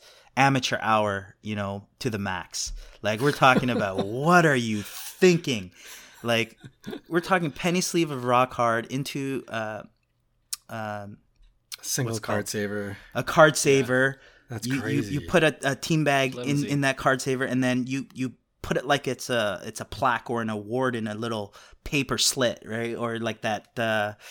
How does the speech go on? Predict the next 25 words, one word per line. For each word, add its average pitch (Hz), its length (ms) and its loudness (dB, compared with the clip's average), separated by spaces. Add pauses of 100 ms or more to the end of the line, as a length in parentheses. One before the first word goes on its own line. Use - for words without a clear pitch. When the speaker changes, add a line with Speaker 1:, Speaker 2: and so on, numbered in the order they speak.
(400)
Speaker 1:
elastic. 117 540 4
It's, 135 180 0
it's - 200 -2
nuts. 147 680 2
And 123 160 0
then 127 340 2
the, 120 160 0
Speaker 2:
<laughs> - 420 -6
Speaker 1:
the, 143 320 6 (480)
the 135 120 -6
flatness 180 600 4
of 151 140 2
the 143 80 0
package, 147 680 0
like, 123 340 -4 (500)
that 156 320 2 (220)
m-, 127 240 -4 (400)
boggles 139 400 6
my 107 140 0
mind. 98 300 -8 (180)
So - 180 -2
I, 156 240 10
I 156 140 8
just 165 240 -2
think 156 320 -6